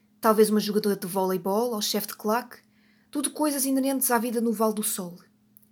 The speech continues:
Em vez disso, a minha pele é ebúrnea, não tendo sequer a desculpa dos olhos azuis ou dos cabelos ruivos." Tendo aqui um parênteses, a atriz que foram arranjar é completamente fora de,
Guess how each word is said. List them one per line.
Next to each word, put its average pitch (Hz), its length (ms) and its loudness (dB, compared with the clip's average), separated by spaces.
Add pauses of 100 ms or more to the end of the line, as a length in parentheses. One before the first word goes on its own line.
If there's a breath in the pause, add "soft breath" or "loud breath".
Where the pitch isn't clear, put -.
(320)
Em 202 80 -2
vez 208 220 4
disso, 285 480 0
a 220 60 -4
minha 202 180 0
pele 202 420 0
é 196 160 -2
ebúrnea, 269 640 -4 (300 soft breath)
não 214 180 2
tendo 214 200 2
sequer 254 540 2
a 208 60 6
desculpa 214 480 -2
dos 185 160 -4
olhos 190 200 -2
azuis 185 560 -4
ou 220 80 0
dos - 140 -6
cabelos 190 300 -4
ruivos." 262 600 -4 (960 soft breath)
Tendo 247 240 4
aqui 240 140 0
um 240 60 0
parênteses, 233 640 2 (880 soft breath)
a 254 120 8
atriz 294 240 4
que - 60 -8
foram 302 160 2
arranjar 254 600 6 (400)
é 220 60 -8
completamente 240 600 -4 (240)
fora 226 560 4
de, 202 200 -12